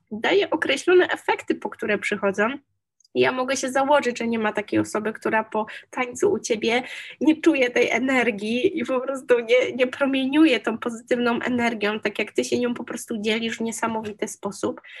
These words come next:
Em, cie-, ciekawa jestem, wiesz, ja-, jak to się sprawdza w Polsce. Już trochę o tym gadałyśmy, że,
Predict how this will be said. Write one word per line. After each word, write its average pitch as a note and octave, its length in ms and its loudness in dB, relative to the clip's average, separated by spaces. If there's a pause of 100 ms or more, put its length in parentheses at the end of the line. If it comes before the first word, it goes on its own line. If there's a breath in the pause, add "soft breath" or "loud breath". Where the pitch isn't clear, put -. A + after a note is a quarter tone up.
(180 loud breath)
Em, A3+ 320 -2 (380)
cie-, F4 220 -10
ciekawa G#4+ 320 0 (100)
jestem, F4+ 300 2
wiesz, C4+ 220 4
ja-, C#4+ 220 0
jak E4 220 -2
to - 100 2
się - 140 2
sprawdza D#4 500 2
w - 80 -12
Polsce. B3+ 360 2
Już A#3 100 -2
trochę C#4+ 260 2
o C#4 80 0
tym C#4 160 -8
gadałyśmy, B3+ 600 2
że, A3 160 0